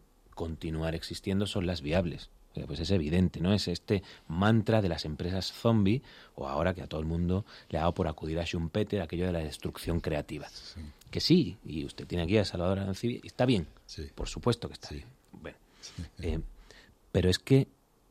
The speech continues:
Speaker 1: hemos de ser conscientes de que estas decisiones afectan a trabajadores y a empresas cuya transición de sector, cuya reconversión, cuya, mm, cuya reeducación, cuya mejora de la empleabilidad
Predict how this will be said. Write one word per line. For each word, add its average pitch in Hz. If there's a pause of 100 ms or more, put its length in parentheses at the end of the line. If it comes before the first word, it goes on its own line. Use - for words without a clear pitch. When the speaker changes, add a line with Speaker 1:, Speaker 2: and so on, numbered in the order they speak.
(520)
Speaker 1:
hemos 117
de 98
ser 95
conscientes 117
de 85
que -
estas 101
decisiones 104
afectan 127
a -
trabajadores 147 (800)
y 87
a 76
empresas 78
cuya 85 (300)
transición 95
de 110
sector, 101
cuya 87
reconversión, 90
cuya, 87 (420)
mm, 82 (180)
cuya 92
reeducación, 98
cuya 92
mejora 107
de 104
la 95
empleabilidad 95